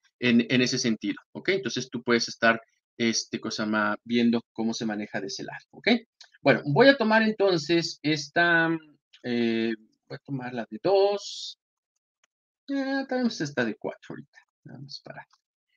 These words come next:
este, para poderlo llevar. Es más, hasta yo creo que una de dos con ocho, vamos a dejarla así nada más para que vean, eh, la diferencia de lo que yo les estaba diciendo. Vamos a tomar esta, que es relativamente pequeña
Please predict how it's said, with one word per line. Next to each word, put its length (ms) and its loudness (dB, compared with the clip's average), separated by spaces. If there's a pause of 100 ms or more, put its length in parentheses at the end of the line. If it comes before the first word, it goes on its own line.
(120)
este, 460 2
para 220 12
poderlo 300 2
llevar. 260 6
Es 120 -4
más, 160 4 (240)
hasta 420 -2
yo 200 0
creo 420 0
que 160 2
una 300 0
de 220 -6
dos 300 0
con 260 -4
ocho, 400 0
vamos 220 -4
a 60 -2
dejarla 360 -8
así 180 -8
nada 120 -2
más 120 -6
para 200 0
que 120 -14
vean, 320 0 (360)
eh, 420 2
la 140 4
diferencia 460 0
de 80 4
lo 100 2
que 100 -10
yo 120 2
les 120 -4
estaba 300 4
diciendo. 360 0
Vamos 180 -2
a 20 -8
tomar 320 0
esta, 280 -4
que 120 -18
es 180 -18
relativamente 480 -2
pequeña 400 2